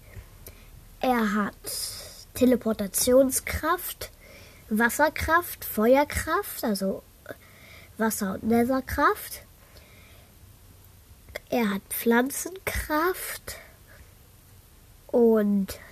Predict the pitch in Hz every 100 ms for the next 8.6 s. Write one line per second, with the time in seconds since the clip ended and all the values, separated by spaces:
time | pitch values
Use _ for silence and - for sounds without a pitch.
0 | - - - - - - - - - -
1 | - - - - - - - 214 214 208
2 | 208 208 208 - - - - - - -
3 | - - - 226 220 208 214 196 202 196
4 | 202 220 - - - - - - - -
5 | - - - - - - - - - -
6 | - - - - - - - - 233 214
7 | 202 - 208 208 214 202 214 202 208 202
8 | 202 202 202 196 - -